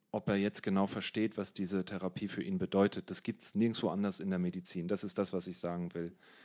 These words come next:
Man würde von einem Krebspatienten nicht abhängig machen, das Chemotherapieregime davon abhängig zu machen, ob er jetzt versteht, was genau für einen Tumor er hat, welche Tumorsuppressorgene da exprimiert sind und ob er das dann auch irgendwie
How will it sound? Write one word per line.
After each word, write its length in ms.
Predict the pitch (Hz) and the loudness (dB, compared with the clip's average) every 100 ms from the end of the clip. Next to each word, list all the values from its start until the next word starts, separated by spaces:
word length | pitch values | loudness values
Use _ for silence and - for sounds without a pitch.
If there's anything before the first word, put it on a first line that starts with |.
| - - - - | -20 -20 -20 -8
Man 220 | 101 107 | 0 4
würde 200 | 113 123 | 6 6
von 160 | 113 123 | 6 4
einem 120 | 113 | 4
Krebspatienten 800 | - 120 - 123 - 113 110 113 | 2 -2 0 -2 2 2 4 4
nicht 200 | 117 117 | 4 2
abhängig 440 | 113 - 101 98 | 0 2 4 4
machen, 340 | 107 101 110 92 | 2 0 2 0
das 140 | 90 | 0
Chemotherapieregime 1400 | - 110 117 101 - - - 101 95 - 107 98 87 98 98 | 0 2 4 2 -4 -14 -8 -6 -6 -2 0 0 0 2 2
davon 300 | 95 - 107 | 2 2 -2
abhängig 380 | 104 107 98 - | 0 0 0 0
zu 140 | 98 | -2
machen, 300 | 95 98 104 | 0 0 -2
ob 120 | 90 | 2
er 60 | 98 | 4
jetzt 180 | 95 - | 4 2
versteht, 540 | 92 - 101 104 - - - - - - - - _ - 107 | -2 2 6 6 4 -14 -20 -20 -20 -20 -20 -20 _ -20 -8
was 200 | 98 - | 0 2
genau 240 | 104 98 | 4 4
für 80 | 104 | 4
einen 80 | 98 | 0
Tumor 260 | - 113 104 | 2 6 8
er 160 | 98 | 8
hat, 160 | 98 101 | 6 4
welche 240 | 101 101 | 4 2
Tumorsuppressorgene 1000 | - 107 104 101 98 104 - 98 101 101 | 0 6 6 4 0 0 2 2 6 6
da 140 | 98 95 | 6 4
exprimiert 560 | 101 - 98 95 101 | 0 -2 2 6 4
sind 220 | - 104 92 | 6 4 6
und 160 | 101 | 4
ob 140 | 90 107 | 4 4
er 60 | |
das 180 | 101 101 | 4 4
dann 160 | 101 98 | 2 2
auch 140 | 101 | 2
irgendwie 420 | 110 101 104 95 | 2 4 4 2